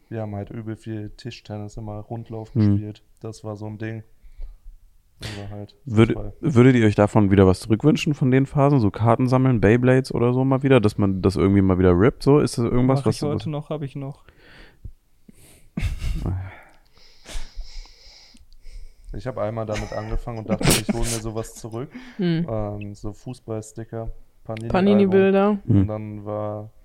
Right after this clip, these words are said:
Speaker 1: irgendeine W M und ich dachte mir so, okay, ich verdiene jetzt Geld. Ich hab mir dann einfach so drei von diesen Boxen, die normal im Kiosk stehen, mit halt so übel vielen Paketen geholt und dann, ähm,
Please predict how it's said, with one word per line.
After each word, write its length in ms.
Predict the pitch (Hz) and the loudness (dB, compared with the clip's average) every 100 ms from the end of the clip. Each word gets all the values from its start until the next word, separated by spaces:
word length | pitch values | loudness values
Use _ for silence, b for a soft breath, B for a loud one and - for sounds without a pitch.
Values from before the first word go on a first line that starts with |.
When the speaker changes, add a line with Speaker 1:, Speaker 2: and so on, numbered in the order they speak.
| - | -10
Speaker 1:
irgendeine 520 | 110 117 - 110 110 | -8 -6 -6 -4 -6
W 140 | 107 | -8
M 300 | 113 120 160 185 | -8 -8 -10 -14
und 160 | 117 110 104 B B B B _ - | -12 -10 -12 B B B B _ -16
ich 120 | 107 | -12
dachte 260 | 110 98 110 | -10 -10 -10
mir 80 | 101 | -10
so, 120 | 101 | -10
okay, 300 | 98 - 113 | -10 -12 -12
ich 100 | - | -10
verdiene 340 | 98 95 101 | -8 -6 -6
jetzt 220 | 98 - | -8 -10
Geld. 360 | 107 107 113 - _ _ _ - | -10 -10 -12 -16 _ _ _ -20
Ich 160 | 101 - | -16 -12
hab 80 | 98 | -12
mir 100 | 98 | -10
dann 140 | 101 | -10
einfach 240 | 101 107 | -10 -12
so 140 | - 104 | -12 -14
drei 300 | 101 98 107 110 | -10 -8 -8 -10
von 200 | 104 101 | -16 -16
diesen 240 | 98 104 | -14 -12
Boxen, 400 | 104 - - 107 | -12 -12 -14 -14
die 100 | 101 | -12
normal 320 | 101 101 104 | -10 -8 -8
im 100 | 107 | -10
Kiosk 340 | - 113 110 - | -12 -12 -12 -14
stehen, 400 | - 104 107 135 - - _ - | -16 -12 -12 -16 -20 -20 _ -20
mit 140 | 104 | -14
halt 140 | 101 95 | -12 -12
so 100 | 101 | -12
übel 220 | 107 107 | -12 -12
vielen 260 | - 107 101 | -12 -14 -12
Paketen 480 | 101 - 117 120 101 | -14 -12 -14 -12 -12
geholt 400 | 98 104 120 - _ _ _ | -10 -10 -12 -16 _ _ _
und 200 | 107 101 | -14 -12
dann, 300 | 98 101 98 - | -10 -12 -12 -12
ähm, 260 | 101 98 | -12 -12